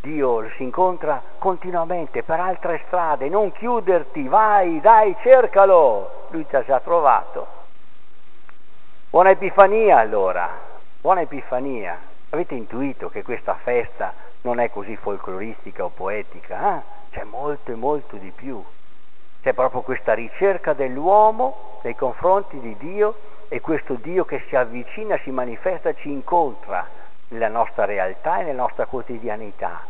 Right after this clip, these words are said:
e l'incontro è rivolto a tutti, tutti gli uomini.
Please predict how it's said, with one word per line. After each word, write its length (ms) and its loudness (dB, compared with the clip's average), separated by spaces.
e 100 -4
l'incontro 800 -2
è 220 2
rivolto 800 2
a 100 0
tutti, 580 -4
tutti 440 -4
gli 100 -6
uomini. 580 -4